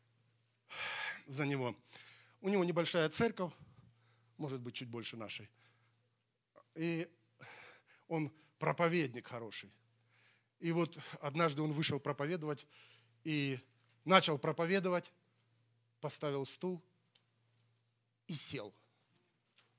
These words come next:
И сидит. Молча. Да, ему Дух Святой сказал, что вот я х-, хочу, чтоб ты помолчал. И он сел и сидит.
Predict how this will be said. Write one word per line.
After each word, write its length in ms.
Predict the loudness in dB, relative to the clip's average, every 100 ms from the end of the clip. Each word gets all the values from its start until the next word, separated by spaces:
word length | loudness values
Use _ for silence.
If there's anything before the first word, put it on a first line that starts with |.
| -4
И 40 |
сидит. 480 | -2 -2 -4 -16 -20 _ _ _ _ _ _ _ _ _ _ _ _ _ _ _ _ _ _ _ _ _ _ _ _ -2
Молча. 420 | 0 2 -2 -10 _ _ _ _ _ _ _ _ _ _ _ _ _ _ _
Да, 220 | -2 -2 0
ему 220 | -6 -4
Дух 180 | -6 -8
Святой 320 | -10 -10 -12
сказал, 380 | -6 -4 -4 -6
что 180 | -12 -16 -20 -14
вот 180 | -14 -8
я 160 | -8
х-, 200 | -8 -14 -16 -14
хочу, 240 | -14 -12
чтоб 160 | -14 -16 -16
ты 100 | -18 -18 _ _ _ _ _
помолчал. 600 | -12 -10 -8 -10 -14 -18 -20 _ _ _ _ _ _ _ _ _ _ _ _ _ _ _ _ -6
И 60 | -4
он 100 | -4
сел 300 | -2 -2 -2
и 20 |
сидит. 460 | -4 -10 -10 -18